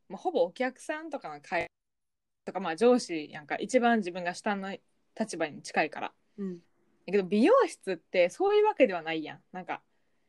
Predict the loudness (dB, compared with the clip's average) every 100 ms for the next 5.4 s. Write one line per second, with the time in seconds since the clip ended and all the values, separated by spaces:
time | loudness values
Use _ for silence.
0 | _ _ -4 -2 0 2 2 0 -6 -4
1 | -4 -2 -2 -2 -2 -4 -6 -10 -12 -8
2 | -4 -4 -4 -8 -2 2 4 4 0 -2
3 | -14 -4 2 2 2 -6 _ _ -12 -10
4 | -8 -6 -8 -6 -8 -2 2 2 0 -6
5 | -6 -4 -4 -8